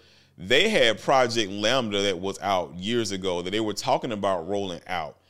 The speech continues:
And they were testing it within the lab. And Project Lambda was one of the ones, one of the engineers came out and said it was sentient.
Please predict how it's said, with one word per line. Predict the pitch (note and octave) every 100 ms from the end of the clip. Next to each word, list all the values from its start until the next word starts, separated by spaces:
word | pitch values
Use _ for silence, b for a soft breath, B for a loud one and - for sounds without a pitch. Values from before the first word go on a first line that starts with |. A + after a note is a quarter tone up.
| b b b
And | B2+ A#2+
they | B2+
were | E3 B2
testing | - C#3+ C#3+ B2
it |
within | A#2 A#2+ G#2+
the |
lab. | F#2 G2+ A#2 F#2+ F2+
And | G2+
Project | - D3+ E3 C3+ G#2
Lambda | A2+ C#3+ A#2
was | G#2 G2+
one | G#2+ G#2+
of |
the | G2
ones, | G2 G#2 G2 F#2
one | G#2+
of | A2
the | F#2+
engineers | G#2 G2+ G#2+ C#3 D3
came | A2 G2+
out | F#2+ F#2
and |
said | - G#2 F#2
it | G#2+
was | F#2 F2+
sentient. | D3 D3+ F2+ D2